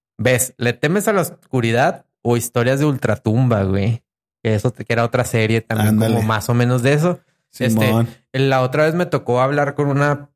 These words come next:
Speaker 1: con una amiga y ella decía, "No, es que The Twilight Zone". Y también, o sea,
Speaker 2: Sí, y había otra que se llamaba Escalofríos.
Speaker 1: Escalofríos, o sea, sí ha-,
Speaker 2: Simón.
Speaker 1: sí había como que muchas de estas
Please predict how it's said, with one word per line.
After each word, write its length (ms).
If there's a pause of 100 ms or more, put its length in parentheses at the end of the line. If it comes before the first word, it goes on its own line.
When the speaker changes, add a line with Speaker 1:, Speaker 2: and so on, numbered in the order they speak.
(160)
Speaker 1:
con 140
una 100
amiga 480
y 140
ella 180
decía, 480
"No, 340
es 120
que 180
The 120
Twilight 500
Zone". 420 (540)
Y 320 (200)
también, 440
o 20
sea, 160
Speaker 2:
Sí, 240
y 60
había 180
otra 160
que 100
se 120
llamaba 320
Escalofríos. 840
Speaker 1:
Escalofríos, 840
o 80
sea, 360
sí 120
ha-, 80
Speaker 2:
Simón. 240
Speaker 1:
sí 60
había 280
como 220
que 80
muchas 400
de 80
estas 360